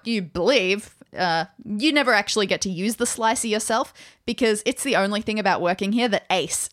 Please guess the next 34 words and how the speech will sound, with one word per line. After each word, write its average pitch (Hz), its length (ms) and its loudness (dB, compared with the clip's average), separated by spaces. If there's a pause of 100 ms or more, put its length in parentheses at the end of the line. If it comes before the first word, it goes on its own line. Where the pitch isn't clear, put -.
really, 196 500 2
really 180 460 2
loves. 143 420 -2 (340)
Like, - 220 -6
seriously, 190 400 0
every 233 240 2
morning 240 300 2
when 196 140 2
Ace 196 240 -2
comes 240 280 0
in, 269 120 0 (220)
they 208 260 4
run 190 280 2
straight 233 300 4
over 233 160 4
to 220 60 2
the 196 80 2
slicer 208 380 2
and 214 120 2
David 196 260 2
has 208 200 0
to 208 60 -2
yell 175 420 2
at - 80 0
them 233 220 0
to 175 260 2
go 170 260 0
and 165 160 -2
set 175 180 0
up 160 140 -4
the 190 80 -4
displays 175 560 -2
first 147 580 -4 (500)
because, 151 600 -6